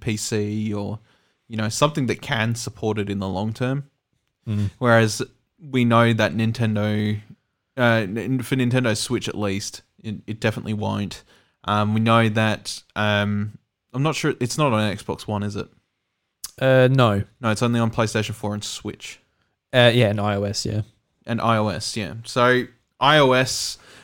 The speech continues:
Speaker 1: will obviously sort of keep its thing. But the thing is, is, like, once, once you take that off that, and then you've got the P S five coming at the end, the end of the year with only a very limited support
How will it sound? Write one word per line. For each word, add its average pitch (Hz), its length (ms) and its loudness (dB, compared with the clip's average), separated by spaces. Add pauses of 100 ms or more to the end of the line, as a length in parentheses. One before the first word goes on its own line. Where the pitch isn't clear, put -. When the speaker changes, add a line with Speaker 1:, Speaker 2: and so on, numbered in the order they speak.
Speaker 1:
will 123 160 0
obviously 117 600 2
sort 113 320 0
of 101 100 -6
keep 107 300 -2
its - 440 -6 (340)
thing. 107 280 -2 (240)
But 123 160 4
the 127 100 0
thing 131 220 4
is, 117 180 2
is, 113 140 -2
like, 117 240 2
once, 123 340 0
once 135 280 0
you 120 60 -4
take 120 400 0
that 123 260 2
off 117 240 0
that, 107 320 0 (120)
and 117 160 0
then 113 160 2
you've 113 140 0
got 113 320 0 (640)
the 131 100 -8
P 135 200 2
S 131 140 2
five 117 300 4
coming 113 240 0
at - 80 -4
the 104 80 -4
end, 110 440 -2
the 113 180 -2
end 113 160 0
of 104 60 -2
the 110 80 -4
year 110 180 0
with 110 160 -4
only 123 460 0 (800)
a 135 80 2
very 135 440 8
limited 120 420 2
support 104 600 -2